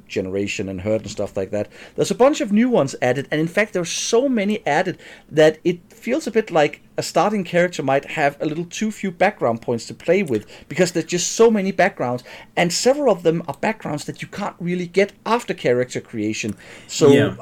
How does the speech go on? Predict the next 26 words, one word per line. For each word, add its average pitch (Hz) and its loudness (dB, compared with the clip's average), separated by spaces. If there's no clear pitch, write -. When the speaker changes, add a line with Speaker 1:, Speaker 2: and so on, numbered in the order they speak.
Speaker 1:
I 170 2
think 254 -2
they 247 -8
should 196 0
ei-, 180 4
have 175 -4
either 247 2
reduced 208 -4
the 131 0
number 190 2
or 139 4
have - -4
given 175 2
a, 175 0
a 143 2
few 175 -4
more 165 6
points. - -2
Um, 131 6
it - 0
can 311 4
be 214 -2
alleviated 170 0
by 123 2
pooling 208 2
backgrounds, 101 -2